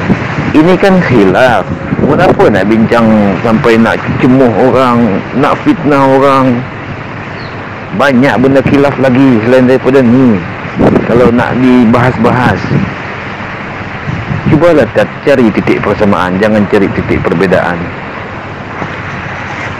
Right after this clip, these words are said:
Titik persamaan kita ada kalimah syahadat tu. Amalan tu memang beza-beza lah.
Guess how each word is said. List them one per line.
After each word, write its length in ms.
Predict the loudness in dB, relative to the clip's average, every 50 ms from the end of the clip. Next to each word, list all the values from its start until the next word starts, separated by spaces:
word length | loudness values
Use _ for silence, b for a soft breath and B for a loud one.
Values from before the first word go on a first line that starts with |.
| -12 -12 -12 -12 -14 -14 -14 -14 -14 -12 -8 -4 -4
Titik 240 | 0 2 0 0 2
persamaan 560 | 0 -2 0 0 0 0 2 2 2 0 0
kita 240 | 0 0 0 2 2
ada 80 | 2 2
kalimah 380 | 2 2 2 2 2 2 0 0
syahadat 320 | 0 0 2 2 0 0 0 0
tu. 240 | 0 2 2 0 0 -4 -6 -10 -12 -12 -12 -12 -12 -12 -12 -12 -12 -12 -12 -12 -12 -10 -10 -10 -10 -10 -12 -12 -12 -10 -8 -8 -6 -6 -6 -6 -6 -8 -8 -10 -10 -12 -12 -10 -6 -2 0 0
Amalan 380 | 2 2 2 4 4 4 4 2
tu 80 | 2
memang 240 | 0 2 2 2 2
beza-beza 560 | 4 4 4 4 4 4 4 4 4 2 4
lah. 220 | 4 2 2 0